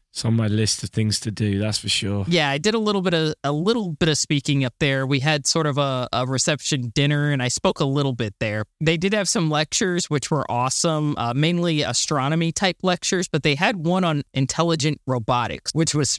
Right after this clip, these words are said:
Speaker 2: really amazing. Not something I'd been thinking about, but if you guys can get up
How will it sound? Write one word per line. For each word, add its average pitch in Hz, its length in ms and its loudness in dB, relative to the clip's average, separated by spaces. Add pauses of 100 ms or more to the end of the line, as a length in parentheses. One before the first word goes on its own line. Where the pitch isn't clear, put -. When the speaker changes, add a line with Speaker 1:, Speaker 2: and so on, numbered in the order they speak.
(100)
Speaker 2:
really 165 340 2 (320)
amazing. 135 720 2 (360)
Not 165 220 2
something 185 300 0
I'd 143 180 0
been 135 160 2
thinking 147 380 0
about, 123 400 -2
but 127 180 -4 (260)
if - 200 -2
you 226 120 2
guys 226 260 0
can 190 160 2
get 170 260 0
up 156 180 0